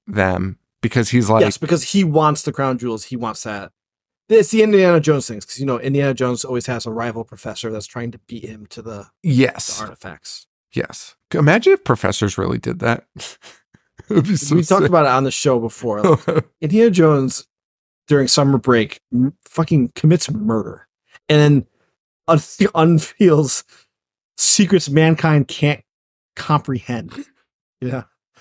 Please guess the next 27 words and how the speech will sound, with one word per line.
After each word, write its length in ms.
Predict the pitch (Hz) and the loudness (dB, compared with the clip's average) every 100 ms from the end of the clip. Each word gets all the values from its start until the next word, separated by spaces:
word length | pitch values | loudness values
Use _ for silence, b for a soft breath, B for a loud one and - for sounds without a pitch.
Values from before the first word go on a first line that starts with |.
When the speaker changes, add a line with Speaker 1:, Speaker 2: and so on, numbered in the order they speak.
| b b b 170 - | b b b -12 -4
Speaker 2:
And 260 | 208 214 220 | -2 0 2
then 100 | 233 | 4
goes 160 | 247 185 | 4 2
back 220 | 208 196 | 0 0
and 100 | 160 | -2
teaches. 280 | 190 190 160 | -2 -2 0
Speaker 1:
And 120 | 202 | 2
he's 140 | 190 | 0
just 240 | 143 170 175 | 0 0 0
a 60 | |
tenured 580 | 165 - 160 156 156 139 | 0 0 2 2 0 0
Speaker 2:
<laughs> 0 | |
Speaker 1:
professor. 840 | 160 139 427 156 - 466 539 - 381 - 285 - 285 - - _ _ b b | -2 0 0 0 0 2 2 0 -2 -8 -14 -12 -12 -10 -10 _ _ b b
Speaker 2:
He's 80 | 349 | -8
a 60 | 269 | -6
boring 400 | 180 196 208 202 | 0 4 4 4
guy. 280 | 180 190 160 - - B B B | 4 2 0 -4 -12 B B B
<laughs> 140 | 196 - _ _ _ _ _ _ _ _ _ _ _ _ _ - 240 285 _ _ _ _ _ B B - | -6 -6 _ _ _ _ _ _ _ _ _ _ _ _ _ -10 -8 -8 _ _ _ _ _ B B -18
Speaker 1:
Commits 640 | - 170 175 131 - - 127 | -8 -6 -4 -4 -6 -8 -4
murder. 260 | 117 247 | 0 0
Speaker 2:
Dude, 80 | 214 | 2
imagine, 480 | 190 202 226 254 233 | 4 4 4 2 2
dude, 320 | 220 208 190 | 2 2 -2
imagine 420 | 202 175 208 233 262 | 0 2 2 0 2
the 80 | 233 | 2
events 380 | 170 147 151 - | 4 2 2 0
of 420 | 143 131 117 | 0 2 -2